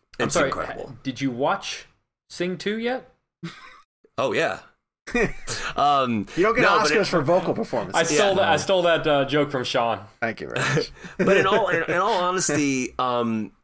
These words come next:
Speaker 2: Sean has kind of, uh, and, and my, and, and Lauren actually have, have made me appreciate Garfield's films a little bit more than I did when I saw them.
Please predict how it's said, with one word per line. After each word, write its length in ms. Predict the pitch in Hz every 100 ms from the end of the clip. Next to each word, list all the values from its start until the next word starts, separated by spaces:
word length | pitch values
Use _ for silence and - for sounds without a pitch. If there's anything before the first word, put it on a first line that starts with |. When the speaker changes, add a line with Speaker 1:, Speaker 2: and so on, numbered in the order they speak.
| - - _ _ _ _
Speaker 2:
Sean 500 | - - 196 233 262
has 180 | 190 139
kind 340 | - 139 131
of, 320 | 123 110 98 - - -
uh, 680 | 120 110 104 101 95 92 73 64 - -
and, 340 | 120 120 117 -
and 260 | 120 120 -
my, 400 | - 131 120 101
and, 120 | 117 110
and 200 | 123 127
Lauren 300 | 185 151 107
actually 480 | 95 - 110 101 98
have, 260 | 107 92 -
have 360 | 110 107 98 - _ _ _ - - _
made 240 | 117 147 185
me 120 | 185
appreciate 960 | 147 - 151 135 - 131 123 120 _
Garfield's 520 | - 110 117 135 110 -
films 300 | 123 120 107
a 40 |
little 180 | 107 117
bit 120 | 110
more 340 | 113 107 110
than 120 | 107 101
I 80 |
did 280 | 95 95 104
when 120 | 98 92
I 60 |
saw 340 | 90 - 101 107
them. 300 | 120 135